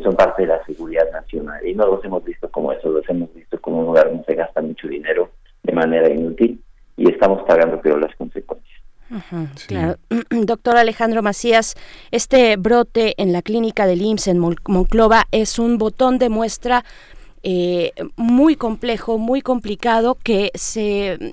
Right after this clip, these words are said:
Speaker 2: eh, que se podría replicar en algunos otros lugares de continuar una situación así. Ah, eh, ¿cómo, cómo lo está enfrentando el sistema de salud? Hemos visto,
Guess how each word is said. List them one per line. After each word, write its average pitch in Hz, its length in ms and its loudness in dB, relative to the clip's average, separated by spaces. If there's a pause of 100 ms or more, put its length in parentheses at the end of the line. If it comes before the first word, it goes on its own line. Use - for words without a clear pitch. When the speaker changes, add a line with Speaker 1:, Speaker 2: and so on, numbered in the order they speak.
(140)
Speaker 2:
eh, - 240 -10 (340)
que 233 140 -4
se 226 100 -4
podría 247 380 2
replicar 220 580 -2 (480)
en 190 260 0
algunos 202 380 -2
otros 214 400 -6
lugares 202 580 0
de 196 120 -4
continuar 190 560 -2
una 185 160 0
situación 180 520 -2
así. 240 300 -6 (120)
Ah, 180 180 -8
eh, 165 320 -4 (380)
¿cómo, 240 400 2
cómo 247 200 2
lo 254 80 4
está 214 220 -2
enfrentando 180 720 -2
el 170 120 -2
sistema 190 520 -4
de 170 80 -2
salud? 185 420 -2
Hemos 170 300 -4
visto, 208 400 -4